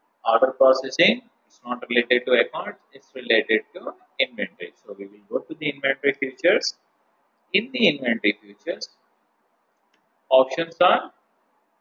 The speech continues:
purchase order, we have to enable, sale order, we have to enable,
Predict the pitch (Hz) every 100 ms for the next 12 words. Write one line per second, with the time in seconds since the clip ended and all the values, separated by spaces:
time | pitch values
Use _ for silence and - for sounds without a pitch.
0 | _ _ - 104 - 170 170 - 160 160
1 | 196 254 - _ 104 117 135 135 156 160
2 | 170 180 214 - _ 143 151 156 139 151
3 | 160 185 180 151 151 151 - 156 151 160
4 | 165